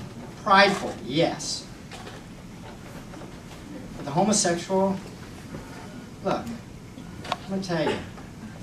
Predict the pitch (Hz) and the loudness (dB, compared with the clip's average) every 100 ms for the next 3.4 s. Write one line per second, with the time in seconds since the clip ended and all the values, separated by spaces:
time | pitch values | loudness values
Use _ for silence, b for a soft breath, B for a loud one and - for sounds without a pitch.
0 | - - - - - 202 120 - - 123 | -12 -4 -4 -4 -4 -2 -2 -4 -6 2
1 | 143 151 - 139 127 120 123 113 113 107 | 2 2 -2 -2 -2 -2 -2 -4 -2 -4
2 | 104 104 107 107 107 101 98 92 82 - | -4 -6 -4 -2 -2 -4 -4 -6 -8 -12
3 | - 110 107 - | -8 -6 -6 -8